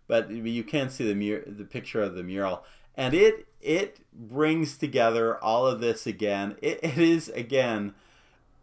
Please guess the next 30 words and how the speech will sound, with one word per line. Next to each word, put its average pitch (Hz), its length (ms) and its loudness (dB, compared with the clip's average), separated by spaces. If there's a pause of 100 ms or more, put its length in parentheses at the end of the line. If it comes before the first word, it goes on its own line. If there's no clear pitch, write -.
(220)
absolutely 131 1400 4 (260)
stunning, 101 880 0 (300)
all 131 280 4
that 123 200 -6
they 120 200 2
have 107 420 0 (480)
put 190 240 0
together 113 500 2
in 113 200 -2
this 107 160 -4
single 113 340 0
castle. - 480 -2
And 120 240 -2
all 190 320 6
these 202 220 2
different 151 340 0
layers, 127 480 6
you 113 80 -4
go 123 200 0
from 113 200 -4
the 104 80 0
grotto 175 720 4 (280)
to 139 120 -2
the 117 100 -10
stage 202 480 2
show 170 440 2
to 151 160 -8
the 117 100 -2
main 107 300 0
entrance 190 840 -4